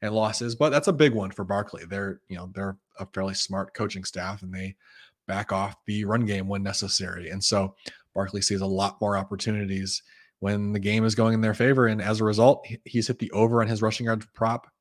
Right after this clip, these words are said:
in six of eight Giants wins this season. So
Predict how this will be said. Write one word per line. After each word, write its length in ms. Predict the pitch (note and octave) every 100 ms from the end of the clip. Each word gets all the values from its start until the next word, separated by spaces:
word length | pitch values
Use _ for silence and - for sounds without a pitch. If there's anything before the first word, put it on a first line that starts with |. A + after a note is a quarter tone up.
| _ G#2+
in 220 | G#2+ G#2
six 340 | - A2 -
of 100 | G#2
eight 240 | - F#2+ -
Giants 320 | G2 G2 F#2+
wins 380 | F#2 F2+ E2+ -
this 200 | F2+ F#2
season. 320 | E2 D#2+ - -
So 360 | - A2+ G2